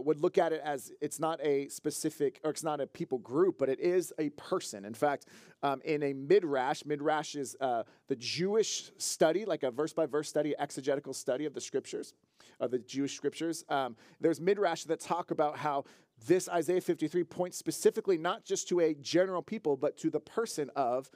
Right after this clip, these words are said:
the Messiah, the chosen one, the one who was God's chosen person.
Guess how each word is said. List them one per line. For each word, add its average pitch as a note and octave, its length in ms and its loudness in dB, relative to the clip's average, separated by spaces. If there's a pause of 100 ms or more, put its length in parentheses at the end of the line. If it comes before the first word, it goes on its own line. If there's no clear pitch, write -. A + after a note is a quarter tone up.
(240)
the B2+ 100 -2
Messiah, D#3+ 520 -2 (560)
the C#3+ 80 0
chosen F3 560 2
one, F#2+ 180 -6
the C#3 100 4
one F3+ 440 0 (260)
who - 140 0
was E3+ 380 2 (220)
God's D3+ 580 0 (180)
chosen B2 720 -4 (100)
person. G#2+ 580 -8